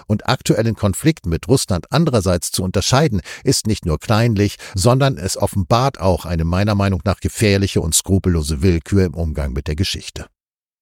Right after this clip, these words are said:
Laut Medienberichten gelten am Mittwoch und Donnerstag folgende Regelungen für die diversen sowjetischen Ehrenmale in Berlin. Es ist verboten, auf diesen Arealen Symboliken wie Fahnen mit russischem Bezug, Sankt Georgsbänder, Uniformen und Uniformteile sowie Abzeichen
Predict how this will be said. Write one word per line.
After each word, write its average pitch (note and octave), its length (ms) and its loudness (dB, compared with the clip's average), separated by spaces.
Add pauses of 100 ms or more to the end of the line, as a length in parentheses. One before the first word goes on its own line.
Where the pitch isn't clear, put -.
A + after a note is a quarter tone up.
(120)
Laut G#2 280 2
Medienberichten G#2 800 0
gelten F2 280 0
am E2 120 2
Mittwoch A#2 360 2
und G2+ 200 -2
Donnerstag F2 500 0
folgende F#2+ 540 2
Regelungen E2+ 500 2
für - 160 -2
die - 120 -4
diversen E2 520 0
sowjetischen D#2+ 680 -2
Ehrenmale C2+ 540 -4
in C#2+ 180 -8
Berlin. D2+ 260 -4 (580)
Es - 160 0
ist - 180 -2
verboten, G#2+ 480 4
auf E2+ 100 0
diesen A#2+ 320 2
Arealen F2+ 540 2
Symboliken F2+ 680 2
wie D#2 80 -2
Fahnen F2+ 460 0
mit - 160 -4
russischem F#2 420 0
Bezug, F#2 460 2 (180)
Sankt - 300 -6
Georgsbänder, F2 720 2 (240)
Uniformen F#2 640 4 (180)
und - 240 2
Uniformteile G2 840 2
sowie D#2 260 -2
Abzeichen G2+ 680 0